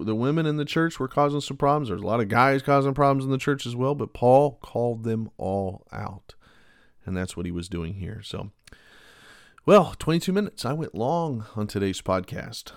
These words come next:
So I appreciate you following along in this little bit of study. I know that for th-, some of you out there, you're gonna be like, "Oh, I'm an expert on this,"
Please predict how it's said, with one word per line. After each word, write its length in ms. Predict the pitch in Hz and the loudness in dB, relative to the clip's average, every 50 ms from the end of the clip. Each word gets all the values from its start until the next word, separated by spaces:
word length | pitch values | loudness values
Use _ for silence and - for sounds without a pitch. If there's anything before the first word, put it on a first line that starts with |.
| - | -18
So 520 | - - - - 104 101 101 101 101 101 107 110 - - - - - - | -16 -10 -4 -2 0 0 2 2 0 0 -4 -8 -14 -20 -20 -20 -12 -6
I 100 | 104 104 | -4 -4
appreciate 560 | 104 - - 139 123 - 139 127 117 - - | -4 -2 -2 -2 0 2 0 0 0 0 2
you 260 | 131 127 123 123 120 | 4 4 4 4 2
following 420 | 113 110 - - 131 131 127 123 123 | 0 -2 2 4 4 6 6 6 4
along 360 | 120 123 131 131 131 131 127 | 4 4 4 4 4 4 4
in 100 | 110 110 | 2 0
this 200 | 113 110 - - | 0 -2 -2 -2
little 160 | 123 127 123 | 0 0 0
bit 140 | 117 120 113 | 0 -2 -2
of 60 | 107 | -2
study. 280 | - - 127 127 135 127 | 0 2 2 2 2 2
I 160 | 80 95 107 | 0 0 0
know 460 | 113 120 127 139 143 143 147 151 143 113 113 | 2 4 4 6 6 6 6 4 2 0 0
that 280 | 117 110 107 104 104 - _ _ _ _ _ _ _ _ _ - | 2 2 2 2 0 -2 _ _ _ _ _ _ _ _ _ -12
for 140 | - - 104 | -8 -6 -6
th-, 140 | 90 - - - - 60 73 | -6 -8 -10 -14 -14 -14 -12
some 280 | - - - 135 135 131 | -6 -2 0 2 4 4
of 80 | 120 | 4
you 120 | 127 120 113 | 4 4 4
out 100 | 104 - | 2 2
there, 100 | 104 101 | 0 0
you're 60 | 101 | 0
gonna 100 | 101 98 | 0 0
be 60 | 98 | 0
like, 160 | 98 92 - - | 0 -2 -2 -2
"Oh, 240 | 101 110 107 104 | -2 0 0 0
I'm 140 | 104 104 104 | 0 0 0
an 80 | 104 101 | 0 -2
expert 320 | 104 104 - - 104 104 | -2 -4 -4 -4 -2 0
on 80 | 104 104 | 2 4
this," 280 | 104 104 101 - - | 4 2 2 0 -4